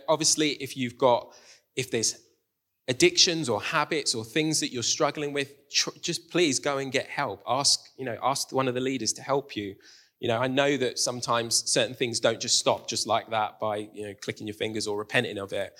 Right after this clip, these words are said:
Sometimes you've got to get help. You've got to work out ways of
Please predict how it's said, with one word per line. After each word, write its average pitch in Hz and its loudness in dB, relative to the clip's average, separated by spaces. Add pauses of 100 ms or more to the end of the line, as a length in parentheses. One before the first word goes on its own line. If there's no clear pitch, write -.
(500)
Sometimes 123 0
you've 120 -6
got 147 6
to 131 2
get 120 2
help. 113 0
You've 113 -16
got 127 4
to 120 2
work 123 -2
out 113 -2
ways 113 -4
of 104 -8